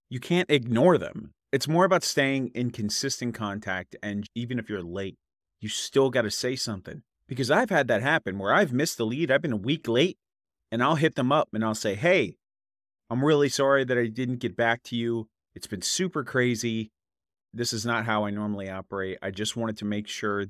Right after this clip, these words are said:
that I reached out in case you were still needing help with anything." You know, I do it like that, and I do it from a place of being humble, right? Being humble and being a human is the most important part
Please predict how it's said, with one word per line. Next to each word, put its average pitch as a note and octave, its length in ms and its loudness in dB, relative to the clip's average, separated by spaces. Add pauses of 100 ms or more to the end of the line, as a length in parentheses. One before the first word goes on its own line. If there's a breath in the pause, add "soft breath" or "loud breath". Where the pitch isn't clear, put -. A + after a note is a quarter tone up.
that F#2 280 -4 (520)
I A2 80 -2
reached A2 440 -2
out G2 300 0 (340)
in G2+ 120 -6
case G#2+ 300 -4
you G#2 80 -4
were F#2+ 100 -6
still A2 300 -2
needing A2+ 340 -2
help G#2 280 -4
with G#2+ 100 -6
anything." F2+ 640 -8 (320)
You A#2+ 120 -2
know, G2+ 240 0 (180)
I C#3 140 4
do G3+ 180 4
it - 140 6
like F3+ 160 4
that, D3 260 6
and B2 80 -2
I A#2+ 80 0
do B2+ 220 2
it B2+ 100 0
from A#2+ 160 -4
a G#2+ 60 -2
place G#2+ 340 -2
of F#2 80 -14
being F#2+ 180 -6
humble, F#2 540 -8 (460)
right? F#2+ 240 0 (520)
Being E3 300 2
humble C#3 320 0
and A2+ 120 0
being G#2+ 260 2
a F#2+ 40 -6
human A2 460 -2
is E2+ 140 -10
the G#2+ 100 -4
most A2 380 -2
important A#2+ 520 -6
part - 340 -2